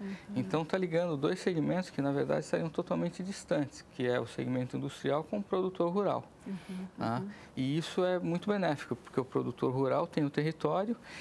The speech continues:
Speaker 2: e a empresa precisaria um território pra poder fazer esse plantio ou essa restauração ecológica.
Speaker 1: Uhum. Qual é o passivo ambiental? Pode destacar o que que é esse passivo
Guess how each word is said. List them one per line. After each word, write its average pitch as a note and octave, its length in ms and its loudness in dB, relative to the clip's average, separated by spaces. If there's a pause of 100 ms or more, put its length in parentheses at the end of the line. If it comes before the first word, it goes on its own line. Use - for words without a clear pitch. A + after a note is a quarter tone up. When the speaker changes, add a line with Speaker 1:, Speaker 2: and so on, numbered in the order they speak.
(120)
Speaker 2:
e D#3 140 2
a E3 60 2
empresa E3 440 2
precisaria F#3+ 640 2
um C4 100 2
território E3+ 720 2
pra E3 220 0
poder D#3+ 360 0
fazer E3 520 2 (300)
esse A#2+ 240 0
plantio D#3+ 640 2
ou C#3+ 260 2
essa C#3+ 220 -4
restauração C3+ 640 -2
ecológica. B2 600 -4 (140)
Speaker 1:
Uhum. F3+ 400 -8
Qual B3 160 -2
é A3 140 0
o - 20 -2
passivo F#3+ 560 -2
ambiental? F3 640 -2
Pode F3+ 280 -4
destacar F#3 640 -4
o A3 60 -6
que G3+ 160 -4
que - 160 -8
é F#3+ 100 2
esse E3+ 140 -10
passivo F3 400 -6